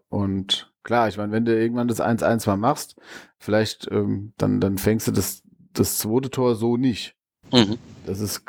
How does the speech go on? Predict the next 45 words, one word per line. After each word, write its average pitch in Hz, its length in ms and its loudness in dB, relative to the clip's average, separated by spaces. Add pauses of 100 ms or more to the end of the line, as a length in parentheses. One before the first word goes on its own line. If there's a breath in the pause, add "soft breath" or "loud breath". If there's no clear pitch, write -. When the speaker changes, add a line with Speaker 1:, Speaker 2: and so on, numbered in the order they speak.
Speaker 1:
das 107 160 2
ist 110 160 0
klar, 113 220 2
aber 95 180 -4
vielleicht - 480 0
halt 101 80 2
auf 92 100 2
andere 95 320 2
Weise, 95 280 4
weil 95 120 2
sie 95 80 4
nochmal 98 320 2
Druck - 260 -4
machen, 92 220 2
was 95 140 -2
weiß 90 140 0
ich. - 260 -2 (600)
Ähm, 92 480 0 (960)
ja, 101 220 2
im 92 160 -6
Endeffekt 120 440 2
ist 117 140 -2
halt 120 120 2
auch 110 120 2
lustig, 120 340 0
dass 110 180 0
dann 107 200 2
da 104 160 2
so 104 260 0 (720 soft breath)
Osnabrück 107 540 0
und 107 240 0
Münster 113 340 0
so 107 140 2
weit 104 180 2
oben 123 280 -2
stehen. 101 340 0
Ja, 98 120 0
die 104 120 0
leben 104 260 2
sicherlich 113 440 0
gerade 107 280 0
ein 110 40 -4
bisschen 110 240 -2
über 117 220 2
ihren 104 520 0